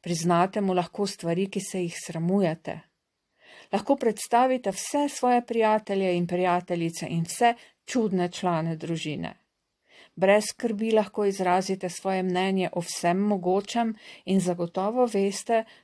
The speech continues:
da bo partner ostal v odnosu z vami, čeprav mu kaj ne bo všeč ali se ne bo strinjal. S tem ne mislim, da morate v odnosu povedati prav vse o sebi.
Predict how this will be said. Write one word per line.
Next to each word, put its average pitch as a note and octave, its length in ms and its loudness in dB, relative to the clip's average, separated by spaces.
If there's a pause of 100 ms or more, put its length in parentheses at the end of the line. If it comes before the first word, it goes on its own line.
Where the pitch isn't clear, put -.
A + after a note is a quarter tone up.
da F3+ 100 -2
bo E3 140 -4
partner F#3 600 -2
ostal G3+ 520 -2
v A#3 80 -10
odnosu A3 580 0
z G3+ 80 -8
vami, G#3 480 -2 (220)
čeprav B3+ 400 2
mu A#3+ 140 6
kaj G3+ 280 -2
ne F#3 120 0
bo F3 160 0
všeč - 540 -8
ali F3 200 -2
se F3 180 -4
ne E3 100 -2
bo E3 140 -6
strinjal. D#3+ 640 -6 (1700)
S - 140 -4
tem C4 160 6
ne D4+ 140 6
mislim, C4 460 4 (280)
da F#3+ 80 -2
morate G#3 360 2
v F#3 80 0
odnosu F#3+ 420 2
povedati F3+ 480 0
prav F#3+ 240 -4
vse G#3 320 -2
o G3 80 0
sebi. E3 520 -2